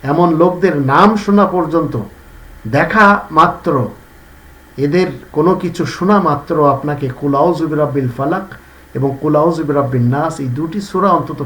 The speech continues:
পড়ে নিতে হবে। কারণ তাদের অনিষ্ট থেকে বাঁচার জন্য আমরা আল্লাহ তাআলার কাছে আশ্রয় চাইব। আল্লাহ আমাদের সবাইকে তৌফিক দান করুন, আমরা যেন সত্যিকার অর্থে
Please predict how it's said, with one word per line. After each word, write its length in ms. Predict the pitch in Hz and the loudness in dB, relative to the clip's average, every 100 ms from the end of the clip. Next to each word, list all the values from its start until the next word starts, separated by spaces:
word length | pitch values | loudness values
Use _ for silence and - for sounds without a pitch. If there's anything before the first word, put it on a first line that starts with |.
| 127 | -2
পড়ে 200 | 202 190 | 0 0
নিতে 240 | 127 117 | -2 -6
হবে। 220 | 104 - - - - - - - - | -10 -12 -18 -20 -20 -20 -20 -20 -10
কারণ 280 | 135 143 127 | -2 0 0
তাদের 300 | 135 131 135 | 0 0 0
অনিষ্ট 460 | 131 185 196 - 185 | 0 0 -4 -4 -4
থেকে 380 | 165 143 131 113 - - - - | -4 -4 -4 -4 -12 -20 -20 -14
বাঁচার 520 | 117 127 143 180 170 | -4 -2 0 0 -2
জন্য 420 | - 156 143 123 120 - - - | 0 0 2 0 -4 -14 -20 -6
আমরা 280 | 127 135 123 | -2 0 2
আল্লাহ 260 | 127 165 | 0 -2
তাআলার 380 | 165 147 143 131 | -2 0 0 -2
কাছে 340 | 135 123 123 113 - - - | -6 -6 -6 -8 -12 -20 -8
আশ্রয় 440 | 127 - 127 120 110 | -8 -6 -6 -6 -6
চাইব। 300 | 101 98 127 - - - - - - - - | -12 -14 -18 -20 -20 -20 -20 -20 -20 -20 -12
আল্লাহ 220 | 123 127 131 | -2 0 2
আমাদের 260 | 131 120 | 0 -2
সবাইকে 680 | 117 - 135 170 165 160 123 - - - - | -4 -4 -2 -2 -2 -4 -4 -8 -20 -14 -2
তৌফিক 440 | 160 170 214 151 | -2 -2 -6 -2
দান 240 | 170 160 | -2 -2
করুন, 300 | 151 170 156 | -2 -2 0
আমরা 260 | 139 139 160 | 0 0 0
যেন 280 | 156 151 127 | 0 -4 -4
সত্যিকার 720 | - 185 202 - 254 240 202 | -6 -8 -8 -8 -6 -2 0
অর্থে 340 | 156 - 135 | 0 -2 -8